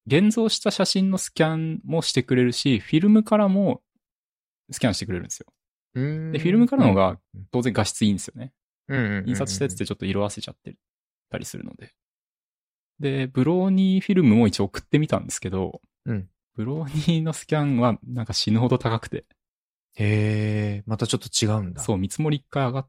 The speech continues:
Speaker 1: てきてみたら、五万とか六万とかって書いてあって、
Speaker 2: えー。
Speaker 1: なんじゃそれと思っ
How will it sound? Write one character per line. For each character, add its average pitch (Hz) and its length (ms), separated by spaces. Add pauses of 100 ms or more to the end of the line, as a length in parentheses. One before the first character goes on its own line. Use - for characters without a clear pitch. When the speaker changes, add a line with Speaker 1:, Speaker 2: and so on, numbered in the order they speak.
Speaker 1:
て - 100
き - 100
て - 160
み 98 140
た 98 160
ら、 87 280 (460)
五 98 180
万 156 280
と - 80
か 104 80
六 92 240
万 151 120
と - 60
か - 60
っ - 40
て - 60
書 98 80
い 90 40
て 180 60
あ - 20
っ 196 40
て、 202 60
Speaker 2:
え 214 380
ー。 110 40
Speaker 1:
な 98 120
ん 131 160
じ 131 80
ゃ 143 60
そ 127 100
れ 113 80
と - 100
思 - 100
っ - 20